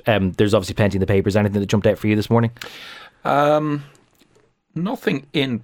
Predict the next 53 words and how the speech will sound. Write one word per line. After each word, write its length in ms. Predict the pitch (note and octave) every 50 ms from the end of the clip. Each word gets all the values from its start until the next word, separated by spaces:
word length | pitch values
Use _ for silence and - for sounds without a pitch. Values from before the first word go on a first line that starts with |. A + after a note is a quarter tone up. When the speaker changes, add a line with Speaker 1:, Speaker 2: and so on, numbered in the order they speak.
| _ _
Speaker 2:
particular, 920 | - - F#2 - - - - - - - - - C3+ G#2+ E2 D#2+ E2+ F2
just 280 | F2 - G2+ F#2 - -
the 100 | G2 G2
overall 280 | G#2 G#2+ G2+ G#2 G2+
sense 220 | G2 - A2+ - -
of 60 | G2
gloom, 340 | F#2+ G#2 A2 B2+ C3 F2+ C#2+
which 180 | E2+ F#2 -
I'd 160 | F#2 F2+ F2 -
share. 380 | - G2+ G2+ A#2 C3 B2 D#2
I 60 | D2+
have 100 | E2+ E2 -
to 60 | -
say, 280 | - - F#2+ F2 E2 E2
I, 60 | D#2+
I'm 180 | - - E2+ E2
feeling 240 | - A2+ G2 E2+ -
very 220 | - - G2 E2+
depressed 360 | - - - E2 - - -
this 140 | - - -
morning, 200 | E2+ C2+ C2 C2+
I 40 | B1+
have 80 | C2
to 40 | -
say, 160 | - - D#2+
with 140 | C#2+ D2+ D2
this, 300 | E2 - - - - -
with 160 | - E2 D2+
this 180 | - F2 - -
American 400 | D2+ D2+ E2+ G#2 G#2 - F#2 D#2+
banking 320 | D2 E2 E2 D#2+ - F2
situation 480 | - - - - - E2 D#2+ D#2 E2 E2+ - - - - - - -
and 140 | - - E2+
our 60 | F2
Speaker 1:
Okay. 80 | G2
Speaker 2:
own 80 | F#2+ G2
housing 260 | F2 F#2 F2+ D#2+ D#2 D2+
crisis. 360 | - E2+ D#2 D#2+ E2+ D#2 - - - - - -
You 60 | - G#2+
look, 220 | G#2+ - - - -
th-, 180 | A#2 A2 A2+ -
there's 160 | A#2 G2+ F#2+
just, 260 | - G#2+ - - - - - -
unfortunately, 760 | G#2+ F#2 - - B2 C3 - - B2 G#2 - A#2+ A2+ A2+ A2+
you 60 | -
know, 120 | G#2+ G#2+ G2
we 180 | G#2+ G#2+ G#2+
were 160 | G2+ G2+ A2+ -
almost 480 | - A#2 A2 A#2+ B2+ C3+ B2 A#2 A#2 -
before 260 | A2 G2+ - A#2 G2+
the 60 | F#2+
pandemic 520 | E2 F2+ F2 E2+ E2 F#2 F2 E2+ E2+ D#2+ -
getting 420 | F2+ D#2+ E2 F2 E2 E2+ F#2 -